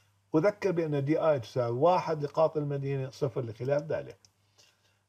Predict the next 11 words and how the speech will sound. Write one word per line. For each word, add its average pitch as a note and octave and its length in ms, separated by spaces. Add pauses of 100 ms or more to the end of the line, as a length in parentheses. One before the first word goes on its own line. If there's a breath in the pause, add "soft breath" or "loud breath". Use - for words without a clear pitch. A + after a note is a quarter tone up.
التقديرات G3 720
الآن، A#2+ 300 (240)
حصلنا A#3+ 380
على G3 140
التقديرات E3+ 560
من F3 160
بيانات، D#3+ 440 (160)
آه، A2+ 360 (100)
كبيرة C#3+ 420
يعني C3 280
نسبيًا، C#3 560